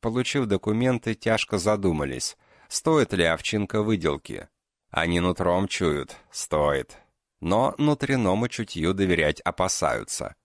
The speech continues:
А промах в такой ситуации может обойтись ой как дорого.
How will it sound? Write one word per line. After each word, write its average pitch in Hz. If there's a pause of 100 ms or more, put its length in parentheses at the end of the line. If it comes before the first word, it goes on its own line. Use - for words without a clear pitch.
(360)
А 82
промах 101
в -
такой 78
ситуации 73
может 78
обойтись 80
ой 90
как 78
дорого. 71